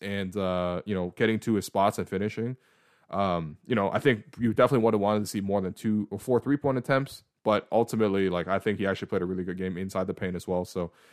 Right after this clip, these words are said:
credit to him, and he had the hardest defensive job of anyone by far. Uh, Yak being a close second, just being leaned on by Embiid the whole game. Like, yeah, he had no chance. And then your third star,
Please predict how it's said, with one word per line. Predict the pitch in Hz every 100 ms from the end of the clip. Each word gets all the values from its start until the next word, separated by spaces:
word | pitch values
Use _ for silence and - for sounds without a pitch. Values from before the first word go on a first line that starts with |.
| _ _
credit | 156 139
to | -
him, | 139
and | 120 135
he |
had | 131
the | 107
hardest | 107 104 98
defensive | 104 101 98 87
job | 95 92
of | 92 90
anyone | 95 90 87
by | 87 87
far. | - 87 87 - _ _ _ _ _
Uh, | 95 92 98
Yak | 113 110
being | 113
a | 101
close | - 101 -
second, | 101 - 85
just | 98 -
being | 101 90 95
leaned | 104 104 98
on | 92 92
by | 92
Embiid | 92 98 107
the | 92 98
whole | 110 95
game. | 95 92 87
Like, | 80
yeah, | 95 90
he | 101
had | 101
no | 87 82
chance. | - 85 - -
And | 120
then | 147 160
your | 160
third | 165 160
star, | - 120 120 120 117